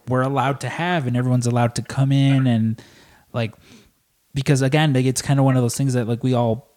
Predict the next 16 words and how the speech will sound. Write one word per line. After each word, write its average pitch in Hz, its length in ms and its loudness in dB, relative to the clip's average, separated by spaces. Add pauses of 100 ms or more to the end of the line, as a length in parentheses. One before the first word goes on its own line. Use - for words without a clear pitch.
took - 200 0
for - 140 -2
granted, 127 500 -2 (200)
I 139 60 -2
guess. 160 460 -2 (240)
You 131 120 4
know, 131 140 4
like, 120 180 0
I 104 100 -2
was 131 160 2
used 127 200 -2
to, 123 100 0
like, 107 300 -2
all 131 80 -10
right, 131 180 -8
man, 110 360 -6